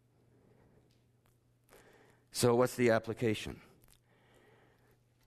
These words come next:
How does he become our all? Well, in many ways, that's been the story of your last year.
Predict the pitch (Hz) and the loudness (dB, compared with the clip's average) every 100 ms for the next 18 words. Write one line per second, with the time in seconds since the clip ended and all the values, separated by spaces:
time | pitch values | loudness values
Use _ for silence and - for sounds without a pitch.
0 | _ _ 123 127 123 123 113 95 101 104 | _ _ 0 2 2 0 0 -4 -4 -2
1 | 95 95 90 87 - 95 82 - - - | -2 0 0 0 2 0 0 -4 -16 -20
2 | - _ _ _ _ _ _ _ _ _ | -20 _ _ _ _ _ _ _ _ _
3 | - - - - - 117 135 135 127 127 | -20 -20 -20 -20 -4 0 2 2 2 2
4 | 135 120 107 104 95 - - - _ - | 2 2 2 2 -2 -8 -12 -16 _ -20
5 | - - _ _ _ - 107 104 - 110 | -20 -20 _ _ _ 0 0 0 -2 -2
6 | 98 - - - 101 - 120 107 92 - | -2 -8 -16 -8 -6 -2 2 2 2 -2
7 | 85 87 92 85 85 85 - 95 92 71 | -6 -4 -2 0 -2 -2 -8 -4 -2 -2